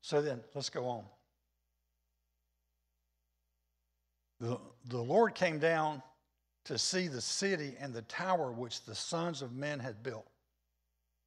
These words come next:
Okay, so God knows what's going on. And the Lord said, "Behold, they are one people."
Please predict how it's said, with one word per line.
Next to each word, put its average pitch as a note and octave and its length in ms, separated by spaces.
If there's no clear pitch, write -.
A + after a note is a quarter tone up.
Okay, C#3 140
so A2+ 220
God F3 240
knows E3 260
what's A#2 160
going B2+ 260
on. A#2+ 180
And C3 140
the C3 60
Lord F#3 300
said, E3 220
"Behold, G3+ 400
they G3 80
are E3 100
one F#3 240
people." - 360